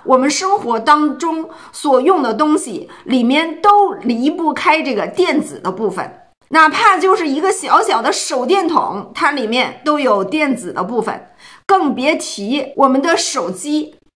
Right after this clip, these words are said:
我们的汽车。有一种说法说呀，我们的汽车其实就是一个安在轮子上的计算机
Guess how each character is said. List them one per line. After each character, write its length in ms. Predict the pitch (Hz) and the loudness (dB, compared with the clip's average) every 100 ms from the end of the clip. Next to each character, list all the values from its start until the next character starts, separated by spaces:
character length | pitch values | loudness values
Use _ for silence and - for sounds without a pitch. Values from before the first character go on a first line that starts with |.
| _ _ _ - | _ _ _ 0
我 120 | 269 | 2
们 140 | 311 | 2
的 80 | 403 415 | 2 -2
汽 420 | - - 523 269 | -4 -8 -6 -6
车。 500 | - 247 277 262 - - _ _ _ | -6 0 4 4 2 -14 _ _ _
有 160 | 254 285 | 0 2
一 160 | 415 508 | 4 4
种 180 | 285 | 2
说 180 | 359 392 | 4 4
法 160 | 403 214 | 4 0
说 220 | 302 285 | 2 4
呀， 220 | 233 - - | 4 2 2
我 120 | 247 | 2
们 120 | 285 | 2
的 120 | 415 | 0
汽 340 | 427 - 403 285 | -2 -8 -6 -4
车 400 | 403 370 370 370 - - | 2 2 2 -2 -16 -14
其 360 | - - 330 403 | -8 -2 2 2
实 440 | - 285 339 311 294 | 0 -4 -4 -4 -6
就 340 | 403 403 285 | 0 2 2
是 320 | 262 - 320 | 0 -2 -4
一 220 | 233 226 285 | -4 -4 -4
个 460 | - 349 - - - - | 0 4 4 2 -10 2
安 260 | 403 403 | 4 4
在 240 | 381 311 202 | 4 4 4
轮 380 | 202 190 220 302 | 2 0 0 0
子 180 | 330 | 0
上 320 | - 330 247 214 | 2 2 2 0
的 160 | 202 | 0
计 240 | 196 370 262 | -2 -6 -4
算 240 | 240 190 | -2 -4
机 340 | 220 247 - | -8 -10 -12